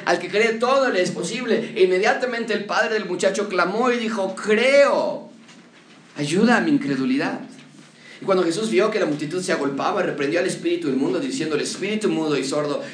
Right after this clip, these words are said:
yo te mando, sal de él y no entres más en él". Entonces el espíritu, clamando y sacudiéndole con violencia, salió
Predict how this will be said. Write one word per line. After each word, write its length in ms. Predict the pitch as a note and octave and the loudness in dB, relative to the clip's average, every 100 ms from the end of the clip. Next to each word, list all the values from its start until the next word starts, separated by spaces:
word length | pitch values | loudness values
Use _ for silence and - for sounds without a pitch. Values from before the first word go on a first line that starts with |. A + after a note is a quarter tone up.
| - | -2
yo 140 | G3 | 0
te 140 | G#3+ G#3+ | 2 0
mando, 320 | F3 D#3 D3+ | 0 -2 -2
sal 280 | D3 F3+ A3 | 0 0 2
de 220 | F3 D3+ | 0 0
él 240 | D#3 - - | -2 -4 -2
y 60 | |
no 160 | B2 G3 | 0 2
entres 300 | A3 F#3+ D#3+ | 0 -2 -2
más 320 | C#3 C#3 C#3+ | 0 -2 -2
en 160 | C3+ D3+ | 0 0
él". 260 | C#3+ G#2+ - - - - - - - | 0 -4 -10 -18 -20 -20 -20 -20 -20
Entonces 320 | - A2+ - C3+ | -14 -10 -6 -6
el 60 | |
espíritu, 480 | - - A#2+ B2 A#2 | -6 -6 -6 -6 -8
clamando 420 | G2 G#2+ G#2+ B2 | -8 -8 -6 -6
y 60 | A2 | -6
sacudiéndole 600 | - - G2+ A#2+ - - | -8 -8 -4 -2 -2 -4
con 160 | F#2 | -6
violencia, 520 | - F2 A#2 A#2 - - - - - - | -10 -10 -10 -10 -12 -18 -20 -20 -20 -20
salió 480 | - G2 G#2+ G#2 | -14 -8 -4 -4